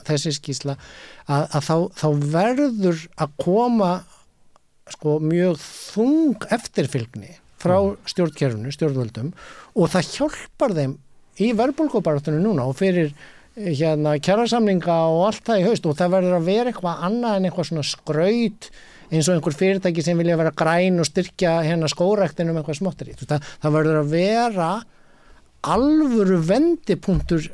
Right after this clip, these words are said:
Speaker 2: Mm.
Speaker 1: við þetta.
Speaker 2: Já, já. Þetta
Speaker 1: Af því
Speaker 2: gengur
Speaker 1: að,
Speaker 2: ekki lengur.
Speaker 1: af því að verðbólgan er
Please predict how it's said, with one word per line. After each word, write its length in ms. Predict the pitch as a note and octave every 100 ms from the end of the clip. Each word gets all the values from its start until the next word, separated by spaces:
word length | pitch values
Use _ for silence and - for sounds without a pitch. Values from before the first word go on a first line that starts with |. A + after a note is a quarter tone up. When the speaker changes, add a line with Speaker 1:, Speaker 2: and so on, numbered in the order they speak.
| - -
Speaker 2:
Mm. 80 | D#3+
Speaker 1:
við 200 | A3 C#4
þetta. 400 | - C#3+ - G#2 C3+
Speaker 2:
Já, 80 | G#2
já. 220 | F#2 F#2+ A#2+ -
Þetta 140 | B2
Speaker 1:
Af 60 | -
því 80 |
Speaker 2:
gengur 80 | F#3+
Speaker 1:
að, 80 | F3+
Speaker 2:
ekki 100 | A2
lengur. 220 | A2+ - - -
Speaker 1:
af 120 | D#3 D3
því 60 | F#3
að 140 | E3+ D#3
verðbólgan 600 | G#3 C4+ - C#4 A#3 A3+
er 160 | D4+